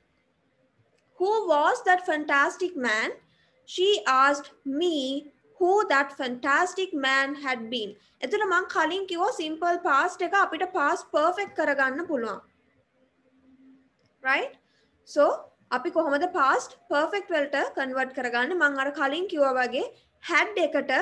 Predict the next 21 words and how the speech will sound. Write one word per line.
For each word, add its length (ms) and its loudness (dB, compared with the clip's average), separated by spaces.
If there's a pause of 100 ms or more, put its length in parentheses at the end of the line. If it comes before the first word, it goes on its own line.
(260)
අපි 240 -2 (580)
been 320 0 (580)
පාස්ට් 320 0 (460)
පාටිසිපල් 640 0
එක 140 0
ඇඩ් 180 -2
කරගන්න 480 0
ඕන. 180 -4 (600)
Right? 260 -2 (220)
Had 320 -2
been. 260 -6 (3250)
Okay, 340 2 (140)
so 80 -2 (160)
දැන් 260 -2
කවුරු 240 0
හරි 80 0 (120)
අහලා 200 -2
තිබ්බ, 240 -4 (140)
uh, 360 4 (120)
W 420 0 (220)
H 100 -8